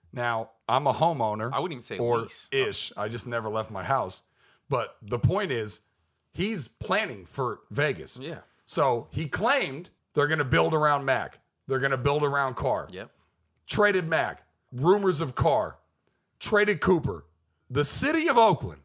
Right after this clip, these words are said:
Speaker 1: which is the city right next to mine. Now, I am Berkeley, born and bred. I went to Cal Berkeley. I love Berkeley. Berkeley is in every fiber of my being.
Speaker 2: Okay.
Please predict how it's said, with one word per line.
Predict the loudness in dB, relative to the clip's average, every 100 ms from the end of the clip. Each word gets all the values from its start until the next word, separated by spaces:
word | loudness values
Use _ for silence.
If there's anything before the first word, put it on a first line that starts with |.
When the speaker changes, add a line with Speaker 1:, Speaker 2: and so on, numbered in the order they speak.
| _
Speaker 1:
which | -2 0 0
is | 0 -2 -6
the | 2 4
city | 4 2 2 0 0
right | 6 6 6
next | 2 2 0
to | 0
mine. | 2 2
Now, | 0 2
I | 4 4
am | 2
Berkeley, | 2 4 2 -2 0
born | 2 2 2
and | 0
bred. | 2 4 4
I | 2
went | 0 -4
to | -6 -8 -2
Cal | 2 4 4
Berkeley. | 2 0 -2 -4
I | 0
love | 0 0 -2 -2
Berkeley. | -2 -2 -6 -10
Berkeley | -2 0 0 -4 -6
is | -6 -6
in | -8 -8 -12 -8
every | -4 -4 -4 -8
fiber | -8 2 2 4 0 -2
of | 0
my | -2
being. | -2 -2 -4 -6 -14 -20 -14
Speaker 2:
Okay. | -14